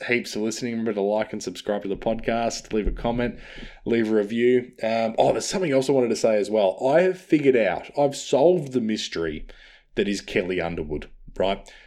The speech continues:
I've figured out, 'cause she did the Saints game, so I was listening to her voice for two hours.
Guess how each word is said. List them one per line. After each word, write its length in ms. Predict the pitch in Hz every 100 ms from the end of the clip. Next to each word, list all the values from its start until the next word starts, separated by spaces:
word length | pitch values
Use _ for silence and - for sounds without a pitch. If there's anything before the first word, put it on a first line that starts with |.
| - -
I've 160 | 110
figured 440 | - - 139 151 123
out, 200 | 98 -
'cause 120 | 107
she 160 | - 135
did 220 | 131 127
the 60 |
Saints 320 | 123 98 90 -
game, 280 | 80 98
so 100 | -
I 40 | 95
was 100 | 98
listening 300 | 110 117 107
to 80 | 95
her 120 | 107
voice 300 | 98 90 -
for 100 | -
two 240 | - 87
hours. 320 | 85 90 95